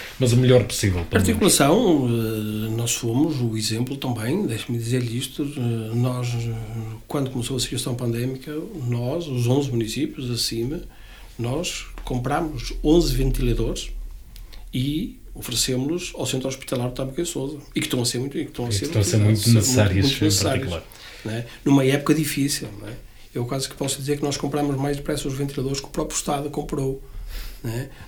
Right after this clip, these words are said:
Speaker 2: Nós, nós já tivemos no final de março e já tínhamos onze ventiladores entregues,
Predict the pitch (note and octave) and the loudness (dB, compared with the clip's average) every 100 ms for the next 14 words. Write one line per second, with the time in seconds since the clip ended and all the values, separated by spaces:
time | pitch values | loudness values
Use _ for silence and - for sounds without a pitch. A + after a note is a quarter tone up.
0 | - C3+ C#3+ C3+ C3 C3+ C3 C#3 B2+ C3+ | -4 -2 -2 -2 -2 -2 -2 -4 -4 -4
1 | C3+ C#3 B2+ C3 C#3+ D3 C3+ B2+ C3+ C#3+ | -2 -2 -2 -2 0 0 0 0 -2 -2
2 | - D3+ D3+ D3+ D3+ C#3+ C3+ D3 E3 D#3 | -4 -2 -2 0 0 2 4 4 2 2
3 | D#3 D#3 D3 D3+ D#3 E3 E3 D3 D3+ | 0 0 0 2 0 -2 -4 -4 -6